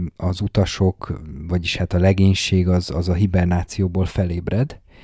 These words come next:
és, ö, ami megszakítja ezt a visszafelé utazást, hogy legyen is valami fajta cselekmény és értelme filmet nézni, az az, hogy, ö, az űrhajó,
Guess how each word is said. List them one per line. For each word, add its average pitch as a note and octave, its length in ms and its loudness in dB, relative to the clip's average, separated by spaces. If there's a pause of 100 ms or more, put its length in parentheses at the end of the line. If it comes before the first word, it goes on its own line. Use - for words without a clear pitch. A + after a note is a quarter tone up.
(540)
és, G#2+ 460 2
ö, G#2 160 6
ami G#2+ 160 6
megszakítja G#2+ 680 2
ezt - 200 -2
a G2 40 0
visszafelé G2 540 0
utazást, F#2 840 -2 (140)
hogy E2 160 -10
legyen F#2+ 260 2
is - 340 -2
valami F#2+ 300 0
fajta G2 360 -4
cselekmény G#2+ 600 0
és G2 180 0
értelme F#2+ 460 2
filmet G#2 440 2
nézni, A#2 420 4 (520)
az G#2+ 140 0
az, B2 220 2
hogy, G2+ 300 4
ö, G#2 360 8 (220)
az G2 840 4
űrhajó, G#2 760 6